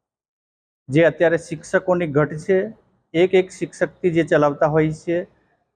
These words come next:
જ્યાં શાળાઓ અત્યારે મરણ અવસ્થામાં પડેલી છે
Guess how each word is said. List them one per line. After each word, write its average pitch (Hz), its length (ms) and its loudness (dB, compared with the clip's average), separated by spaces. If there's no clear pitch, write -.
જ્યાં 160 480 2
શાળાઓ 185 540 2
અત્યારે 175 720 0
મરણ 165 480 2
અવસ્થામાં 156 720 0
પડેલી 170 380 0
છે 185 220 -4